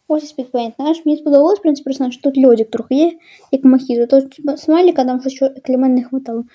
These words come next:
Знаєш, що кор-, мало три всього персонажа по смайликам, але ви надіслали, якщо було там десять, можливо,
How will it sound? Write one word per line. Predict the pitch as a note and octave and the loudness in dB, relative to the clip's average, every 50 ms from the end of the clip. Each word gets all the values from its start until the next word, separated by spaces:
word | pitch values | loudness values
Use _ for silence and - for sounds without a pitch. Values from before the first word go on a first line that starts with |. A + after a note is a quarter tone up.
| _ - _ _ _ - | _ -20 _ _ _ 0
Знаєш, | E4+ F#4+ G#4 G4+ | 2 2 2 0
що | - C#4+ | -6 -10
кор-, | - - B3 B3 B3 _ - | -8 -6 -6 -6 -6 _ -4
мало | C#4 C4+ C#4 D#4+ G4 G#4+ G#4 F#4+ - - - | -2 0 2 2 2 2 2 0 -2 0 0
три | D#4 D#4 D#4 D#4 | 2 4 4 4
всього | D4+ D#4 - D4 C#4 C4+ C4+ | 2 2 2 2 2 0 -2
персонажа | C4+ C#4 - - - C#4 C#4 C#4 C#4 C4+ C4+ | -4 -8 -8 -6 -6 -4 -2 -2 -2 -4 -4
по | C4 C4 | -6 -6
смайликам, | C4 C4+ C4 B3+ B3+ B3+ B3+ B3 A#3+ A3+ B3 | -6 -6 -6 -4 -4 -6 -8 -8 -10 -8 -6
але | C4+ D4 E4 F#4+ G4+ - _ _ | -6 -6 -6 -6 -8 -14 _ _
ви | B3 A#3+ D#4+ F#4 | -2 0 0 2
надіслали, | G4+ F#4 D4+ C#4 - - B3+ B3+ C4 | 2 2 0 0 0 -2 -2 0 -2
якщо | B3 B3+ C4+ | 0 0 0
було | A#3 A#3 C4+ C4 | 2 2 2 2
там | B3+ A#3 A3+ G#3+ | 2 0 -2 0
десять, | A3 C4+ C#4+ - - | 0 -2 0 -2 -4
можливо, | B3 A#3+ A#3+ B3 A#3+ B3 | -4 0 0 0 0 -2